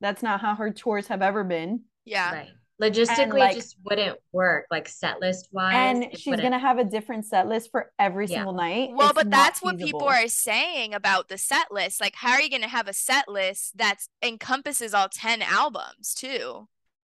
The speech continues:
Speaker 1: Um, I've seen, like, a few people kind of saying they're thinking it's about two songs per album plus mashups.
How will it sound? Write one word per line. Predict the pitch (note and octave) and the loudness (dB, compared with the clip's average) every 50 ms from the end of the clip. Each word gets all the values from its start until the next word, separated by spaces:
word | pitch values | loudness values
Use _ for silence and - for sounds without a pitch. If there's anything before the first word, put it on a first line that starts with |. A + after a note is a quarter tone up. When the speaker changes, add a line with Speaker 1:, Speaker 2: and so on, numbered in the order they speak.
| _ _ _ - - | _ _ _ -2 2
Speaker 1:
Um, | A3+ A3+ A3+ A3+ A3+ A3+ A3 - | 4 6 8 8 6 6 2 0
I've | A3+ A#3 A#3 A#3 B3 | 0 0 0 0 -2
seen, | - - C#4+ C#4 C#4+ D4+ D4+ | -4 -2 -2 0 0 0 2
like, | D4+ D4 C#4 C#4+ | 2 0 0 0
a | - A#3+ A3 | -4 -6 -6
few | - - B3 B3+ B3+ A3 | -6 -6 -4 -4 -4 -4
people | - C#4+ C4 A#3+ - C4 B3+ | -2 -4 -4 0 0 -2 -2
kind | B3 - B3 G#3+ G#3+ | 0 -2 -4 -4 -4
of | G#3+ G#3+ | -6 -8
saying | - - A3 G#3 G#3+ A3 A3+ A3+ G3+ | -6 -4 -2 -2 -2 -2 -2 -2 -2
they're | G#3 G3+ G3+ | -2 -4 -4
thinking | G3+ - A#3 A3 G#3 A#3+ A#3 A#3 | -6 -6 -6 -4 -4 -4 -4 -4
it's | G#3+ F#3+ - | -6 -6 -6
about | G#3 F#3 F#3+ F3+ E3+ - - _ | 0 2 2 2 2 0 -6 _
two | - - - B3+ A#3+ A#3+ | -10 -4 -2 0 0 -2
songs | A3+ - - G#3+ G3+ G3 G3+ G#3+ G#3+ - | -4 -4 -2 0 0 0 -2 -4 -8 -10
per | - _ - G#3+ G#3 - - | -12 _ -2 -2 -2 0 0
album | F3 F3 F3 F3+ F3+ F3+ A#3+ C4 D4 D#4 F4+ F4+ - _ _ _ _ _ _ | 2 4 4 4 2 2 2 2 2 0 -2 -6 -10 _ _ _ _ _ _
plus | - D4+ C#4 C#4+ C#4+ C#4+ | 0 2 2 2 2 -2
mashups. | - A#3 G#3 G#3 - D3+ - - - - - - - - - - - | -4 -4 -4 -4 -4 -6 -8 -10 -8 -8 -8 -8 -12 -18 -20 -20 -20